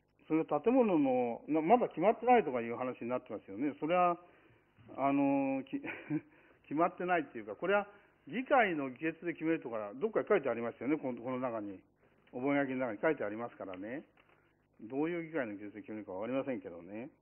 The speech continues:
あの、とにかく、うー、そういうこと、議会の議決で決めるっていうことだったらね、こんなものを出す前にね、え、どうするかってことをね、こんなものってのは、補正予算と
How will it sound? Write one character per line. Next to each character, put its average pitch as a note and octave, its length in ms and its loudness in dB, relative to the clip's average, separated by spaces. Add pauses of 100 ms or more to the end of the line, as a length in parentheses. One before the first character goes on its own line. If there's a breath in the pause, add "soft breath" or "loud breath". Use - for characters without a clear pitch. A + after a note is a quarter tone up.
(800 soft breath)
あ B2+ 120 -4
の、 C3 240 -2 (140)
と G#3+ 80 2
に F3+ 80 -2
か C#3 100 0
く、 A#2+ 60 -6
う D#3 880 -12
ー、 C3+ 120 -16
そ G#3+ 340 4
う C4+ 60 -2
い C4 80 -2
う C4 180 -4
こ B3+ 120 -6
と、 F3 140 -12
議 A3+ 120 -8
会 C4 160 4
の F3 80 -2
議 C#3+ 60 -4
決 C#3+ 140 -6
で C#3+ 80 -6
決 E3+ 120 -10
め F3+ 60 -2
る G3+ 60 2
っ - 40 -2
て F3+ 140 -12
い - 20 -6
う A#2+ 60 -6
こ C#3 80 -10
と F3+ 100 2
だ D3 60 2
っ B2 100 -6
た B2 100 -6
ら G2+ 100 -6
ね、 A2 260 -8 (260 soft breath)
こ D#3+ 140 -2
ん A#3+ 120 2
な C4+ 80 4
も C#4 120 4
の B3 100 4
を - 20 0
出 E3+ 80 4 (140)
す A#3 60 -6
前 D3 240 0
に A2 140 -8
ね、 D#3+ 440 -4
え、 B2+ 140 -10
ど C#3 220 0
う F#3+ 40 2
す A#3+ 100 -8
る B3 80 -4
か F#3 120 2
っ C3+ 60 -4
て C3 80 -10
こ A#2 120 -6
と B2 140 -6
を G#2 60 -6
ね、 A2 300 -8
こ D#3 120 -4
ん F3+ 40 -2
な G#3+ 80 2
も A3+ 100 2
の A3+ 60 2
っ A3 60 -6
て - 100 -4
の B2 80 -2
は、 A2 180 -2 (920 soft breath)
補 D#3 80 -2
正 G3 120 6
予 G#3+ 120 10
算 D#3 220 2
と A2+ 360 -6